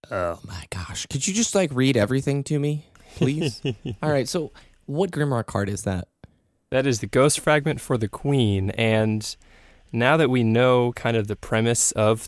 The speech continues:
Speaker 2: the House of Wolves storyline-ish, I wanted to read that because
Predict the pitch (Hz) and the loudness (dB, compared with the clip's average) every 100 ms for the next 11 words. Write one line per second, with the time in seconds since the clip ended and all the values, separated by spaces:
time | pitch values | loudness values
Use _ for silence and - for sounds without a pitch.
0 | - 107 98 113 110 107 98 104 107 117 | -2 0 2 0 0 -2 0 2 2 0
1 | - - - - 107 131 143 156 156 165 | -4 -6 -6 -2 0 0 -2 -2 -2 -4
2 | - - - _ _ - - - - - | -6 -14 -18 _ _ -20 -20 -20 -16 -2
3 | 117 120 139 113 107 110 104 - 110 - | 0 2 2 2 2 0 -2 -6 -4 0
4 | 110 107 - | 0 -2 -8